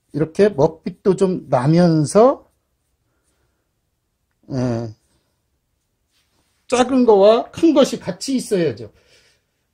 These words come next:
큰 것만 있으면 크게 보이질 않아요. 왜 그렇죠?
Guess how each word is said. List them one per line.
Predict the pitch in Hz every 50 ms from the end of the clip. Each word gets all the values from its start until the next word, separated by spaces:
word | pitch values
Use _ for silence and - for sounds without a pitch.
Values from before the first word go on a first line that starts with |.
| _ _
큰 | - 294 381 415 415 349
것만 | 330 311 294 294 285 285 269 254
있으면 | 240 214 - - 220 220 233 233 233 220 196 175 156 147 135 123 - -
크게 | - - - - - 339 339
보이질 | 311 294 262 233 208 180 214 190
않아요. | 165 160 170 170 170 151 123 104 - - _ _
왜 | - 131 170 208 208
그렇죠? | 214 208 196 - - 262 294 -